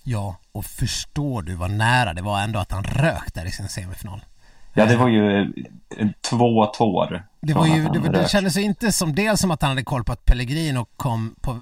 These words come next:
Speaker 1: vänstern och gick förbi honom. Pellegrino var ju klart före. Sen kom ju typ, om det var Ustjugov och, eh, Chanava, eller om det var Jouv,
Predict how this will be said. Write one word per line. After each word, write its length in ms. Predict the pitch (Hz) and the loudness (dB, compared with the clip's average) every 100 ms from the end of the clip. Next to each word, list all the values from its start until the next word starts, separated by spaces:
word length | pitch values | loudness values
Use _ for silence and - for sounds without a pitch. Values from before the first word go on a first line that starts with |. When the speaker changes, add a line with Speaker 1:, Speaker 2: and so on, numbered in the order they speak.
| - _ | -16 _
Speaker 1:
vänstern 720 | - 120 139 127 - - 104 117 | -6 0 0 0 -4 -6 -8 -6
och 360 | 127 110 104 | -6 -4 -2
gick 180 | 107 - | -2 -4
förbi 260 | 117 117 98 | -4 0 0
honom. 300 | 95 120 143 - - | -2 -4 -6 -10 0
Pellegrino 480 | - 117 117 139 123 | 2 2 2 2 2
var 80 | 107 | 0
ju 60 | |
klart 320 | 104 160 110 - | 0 0 0 -4
före. 260 | 104 104 - - - - - - - _ _ | -8 -8 -14 -18 -20 -20 -20 -20 -20 _ _
Sen 260 | - 160 165 | -2 0 2
kom 320 | - 165 185 | 2 2 4
ju 180 | 147 123 | 2 0
typ, 240 | - 131 - 120 135 | -2 -8 -8 -16 -12
om 160 | 135 | -4
det 80 | 127 | 0
var 360 | 127 143 147 - | 2 2 2 0
Ustjugov 600 | - 170 165 147 135 135 | -4 0 2 2 -2 -4
och, 540 | - 127 - _ - | -8 -10 -10 _ -6
eh, 200 | 143 123 | -2 0
Chanava, 840 | 117 - 156 131 123 139 143 139 123 | 0 0 0 2 2 4 4 2 2
eller 200 | 131 127 | 0 0
om 80 | 123 | 0
det 60 | |
var 140 | 120 135 | 2 2
Jouv, 380 | 117 147 123 | 2 0 0